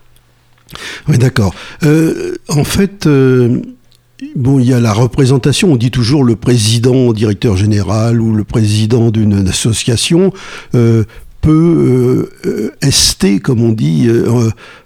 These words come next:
euh, en justice au nom de l'association. Alors, il représente son association, mais c'est pas lui qui va en prison. D'ailleurs, on, <laughs> les personnes morales vont pas en prison, euh, sauf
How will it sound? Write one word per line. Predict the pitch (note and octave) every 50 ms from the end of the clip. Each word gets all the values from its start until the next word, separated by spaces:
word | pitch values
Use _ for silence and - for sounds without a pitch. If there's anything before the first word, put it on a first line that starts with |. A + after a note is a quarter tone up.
| - -
euh, | A#2 A2 A2 - -
en | D3+ C3 B2+
justice | A2 A2 C3 C3 - - - - F#3+ F#3+ E3 - -
au | C3+ B2
nom | B2 C3+ C#3 C#3 C3+
de | C3 B2+ B2+
l'association. | B2 B2 A#2 - C3+ A2 - C3+ B2 - - A3 G#3+ G3 - - - - - -
Alors, | - A#2 A#2 A#2+ A#2 - - - - -
il | - D#3 C#3+
représente | C#3 B2+ D#3 D3 - - E3 D3 C#3 F3 F#3 F#3 -
son | - E3 D3
association, | C#3 C3 - - C#3 A#2+ - - C3+ A#2 G#2+ - - G#3+ A#3 B3+ A#3 - - - - - _
mais | C#3 C3+ C#3 C#3 D#3 - A#3 A#3+ C#4 D#4+ A#3
c'est | - - - D#3 B2+
pas | - D#3 C#3
lui | C#3+ D3 E3 E3+
qui | - - C3+ A#2
va | B2
en | A#2 A#2 A2+
prison. | - - C3 A#2 A#2+ D3+ F#3 F3 B2+
D'ailleurs, | F#2+ F#2+ F#2+ F#2 G2 F#2
on, | F#2 G2+ G2+ F#2 F#2+ F2 G2 A2
<laughs> | A#2 - F3
les | D#3+ G#2+ - -
personnes | - D#2+ - - - F3 D#3
morales | D3 C3 B2 A2+ C#3+ C#3+
vont | A#2 A#2 A#2 A2+
pas | G#2 -
en | A#2 A2+ G#2
prison, | - B2 C3 C#3+ G#3+ A#3 - - - - - - - -
euh, | C3 B2+
sauf | A#2+ - - G3 A3 A3 - - -